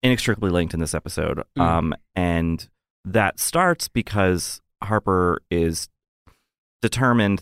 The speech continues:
Speaker 1: that she's gonna be fun now and friendly now.
Speaker 2: She's
Speaker 1: and
Speaker 2: gonna change.
Speaker 1: Yeah, and she has this c-, very, uh, scuttled attempt at morning sex
Speaker 2: <laughs>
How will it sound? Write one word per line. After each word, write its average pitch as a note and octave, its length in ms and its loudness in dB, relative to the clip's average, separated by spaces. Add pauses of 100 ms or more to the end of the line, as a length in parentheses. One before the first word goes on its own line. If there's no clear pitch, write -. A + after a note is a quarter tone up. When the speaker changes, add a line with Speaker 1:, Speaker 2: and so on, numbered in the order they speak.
Speaker 1:
that F#2+ 160 2
she's F#2 200 -4
gonna F#2 220 -2
be E2+ 400 -2
fun D#3 580 0
now B2+ 500 2
and E2+ 240 0
friendly A2 420 0
now. F2+ 540 2
Speaker 2:
She's D#2+ 100 0
Speaker 1:
and E2+ 80 2
Speaker 2:
gonna A3 160 2
change. G3 640 -4 (180)
Speaker 1:
Yeah, A2 180 0 (120)
and A#2+ 100 2
she C3+ 140 2
has C3 180 2
this C3 160 -4
c-, C3 120 -8
very, C#3+ 420 2 (680)
uh, - 80 0 (260)
scuttled G#2 460 2
attempt F#2 380 -2
at F2+ 180 0
morning F#2 300 0
sex - 480 -4 (200)
Speaker 2:
<laughs> - 200 -20